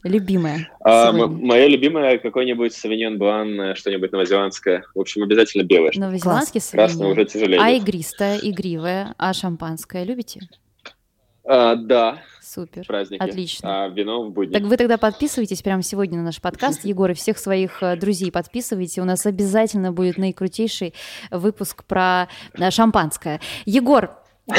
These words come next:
Speaker 1: ждем от вас
Speaker 2: Хорошо.
Speaker 1: подборку, э, хороших, э, фильмов и сериалов, которые непременно нужно смотреть прямо сейчас.
Speaker 2: Так, так, так, э, давайте, значит, рекомендация для вытрезвителя,
Speaker 1: Да.
Speaker 2: да? Сейчас, э,
Speaker 1: <laughs> Что
Speaker 2: да.
Speaker 1: такое?
Speaker 2: А,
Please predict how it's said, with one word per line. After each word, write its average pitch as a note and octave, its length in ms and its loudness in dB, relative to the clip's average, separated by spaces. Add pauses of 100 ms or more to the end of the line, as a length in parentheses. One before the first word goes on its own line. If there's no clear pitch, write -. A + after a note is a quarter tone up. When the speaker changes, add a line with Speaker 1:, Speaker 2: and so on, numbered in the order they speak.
(140)
Speaker 1:
ждем E4 260 6
от B3+ 180 4
вас C4 200 4
Speaker 2:
Хорошо. - 80 0
Speaker 1:
подборку, G#3+ 760 2
э, F#3 260 2
хороших, A3 760 0
э, F#3 320 0
фильмов C4 440 0
и F#3 40 -6
сериалов, A#3 500 0
которые G3+ 460 0
непременно G3 560 0
нужно F3+ 260 -4
смотреть F#3 480 -4
прямо F#3 280 -2
сейчас. - 540 -12 (1300)
Speaker 2:
Так, A#2 360 4
так, G#2 240 -4
так, G2 280 -6 (100)
э, E2+ 240 -10
давайте, F#2 340 -8
значит, - 240 -18
рекомендация A#2 560 0
для G2+ 160 2
вытрезвителя, G2+ 580 0
Speaker 1:
Да. G3 80 4 (240)
Speaker 2:
да? G#3 80 0
Сейчас, - 460 2
э, F2+ 200 2
Speaker 1:
<laughs> - 60 -20
Что - 80 -4
Speaker 2:
да. A#2 140 4
Speaker 1:
такое? F#3 420 -4
Speaker 2:
А, C#3 500 2